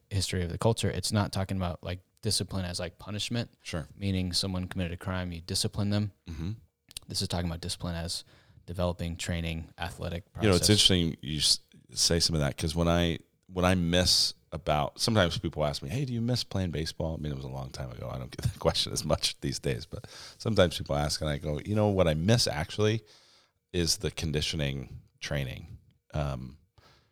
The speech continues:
Speaker 2: and I hated it. It was the thing. I mean, if you said, like, "Hey, you can get rid of one aspect of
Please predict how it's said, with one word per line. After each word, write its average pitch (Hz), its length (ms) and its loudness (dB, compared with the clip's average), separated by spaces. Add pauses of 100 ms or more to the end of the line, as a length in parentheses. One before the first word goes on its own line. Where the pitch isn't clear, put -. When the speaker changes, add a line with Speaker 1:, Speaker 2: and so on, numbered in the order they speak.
(280)
Speaker 2:
and 90 120 6
I 76 100 4
hated 98 440 6
it. - 140 -8
It - 60 -2
was 95 140 4
the 87 80 2
thing. 82 220 0
I - 20 0
mean, 85 120 0
if 78 100 -2
you 95 100 2 (360)
said, 87 200 2
like, 73 180 0
"Hey, 95 100 4
you 82 120 2
can 98 80 0
get 85 120 0
rid 78 100 -2
of 76 80 -2
one 82 340 0
aspect 73 640 -6
of 67 300 -8